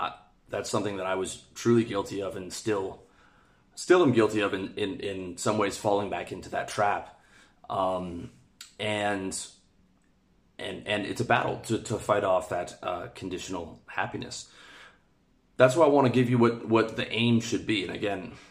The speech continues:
this is not an, I'm not an expert in this area. I tr-, I, you know, I, I feel like I'm better at understanding and, and the philosophy of it than I am at doing it in practice, but it is a work in progress. Um,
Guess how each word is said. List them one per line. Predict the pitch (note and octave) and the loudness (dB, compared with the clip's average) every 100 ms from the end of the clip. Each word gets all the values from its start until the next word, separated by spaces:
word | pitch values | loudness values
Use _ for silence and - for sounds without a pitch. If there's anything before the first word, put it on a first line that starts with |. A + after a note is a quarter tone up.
| - | -12
this | - G#2+ | -8 -6
is | G2 | -2
not | G#2 G2 | 0 0
an, | F#2 - | -2 -4
I'm | G#2 | -2
not | G#2 | -2
an | G2 | 0
expert | F#2+ G#2+ - G2+ | -4 -2 -2 -2
in | F2+ | -2
this | E2 E2+ | -6 -4
area. | G2+ G2 - - _ _ _ _ _ _ - - | -2 -2 -6 -14 _ _ _ _ _ _ -16 -8
I | G#2 | -6
tr-, | - - | -4 -2
I, | F#2 - - - | -2 -2 -14 -14
you | G2 | -10
know, | F#2+ | -6
I, | F2+ G2+ G2+ | -6 -4 -4
I | |
feel | F#2+ A#2+ | 0 2
like | A2 G2 | 2 0
I'm | F#2+ | -2
better | G2+ G#2 G#2 | 0 2 0
at | E2+ - | -2 -6
understanding | G2+ G#2+ - F#2 F#2 F#2+ B2 A2 | -2 -2 -2 -6 -6 -4 -2 -4
and, | F2+ - | -6 -10
and | F2 E2 D#2+ - - _ _ - | -10 -8 -10 -12 -20 _ _ -8
the | G2+ | -8
philosophy | F2 E2+ F#2 - A#2 | -6 -4 -4 -4 0
of | C3 D3 | 0 0
it | - - - - - - | -6 -10 -20 -20 -12 -6
than | G2+ | -4
I | F#2+ | -4
am | F2+ | -6
at | |
doing | D#2+ F#2+ F2+ | -6 -8 -8
it | |
in | F2 | -8
practice, | F2+ F#2 - A#2+ A#2 | -6 -6 -4 -6 -6
but | - G#2 F#2+ - | -4 -2 -2 -4
it | - | -6
is | G#2 | -4
a | G2 | -2
work | F#2+ F#2 | -2 -2
in | F#2 | -6
progress. | F#2 F#2 F#2+ F#2 - - _ - | -4 -2 -2 -6 -8 -14 _ -12
Um, | F2+ F2 E2+ D#2+ | -10 -8 -10 -14